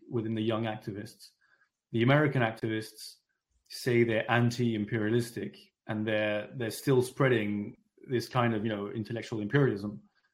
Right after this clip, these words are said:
It's America's ideas, in a sense, being spread around the world. And our young activists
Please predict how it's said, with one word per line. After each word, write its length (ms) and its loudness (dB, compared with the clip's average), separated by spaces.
It's 140 -10
America's 380 4
ideas, 500 4
in 120 -6
a 40 -6
sense, 300 -8
being 220 -6
spread 420 0
around 260 -4
the 60 -2
world. 240 0
And 240 0
our 580 8
young 220 0
activists 560 -6